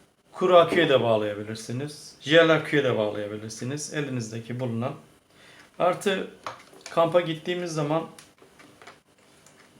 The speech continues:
ışığa ihtiyaç duyuyoruz. Ee,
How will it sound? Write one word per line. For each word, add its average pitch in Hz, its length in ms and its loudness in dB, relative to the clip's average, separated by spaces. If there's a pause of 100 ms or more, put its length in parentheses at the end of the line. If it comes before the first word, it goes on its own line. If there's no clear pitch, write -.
(720)
ışığa 160 320 0
ihtiyaç 151 460 -2
duyuyoruz. - 720 -12 (300)
Ee, 113 260 -10